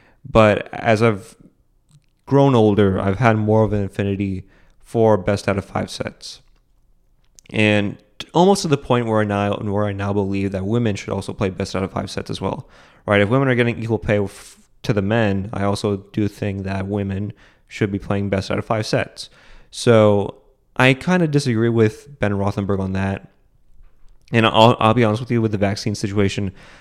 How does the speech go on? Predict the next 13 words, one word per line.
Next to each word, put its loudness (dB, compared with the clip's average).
I 4
make 4
countless 2
videos 2
documenting 0
my -2
opinion -2
on -2
Novak -2
Djokovic's -2
vaccine -4
situation. -6
I've 2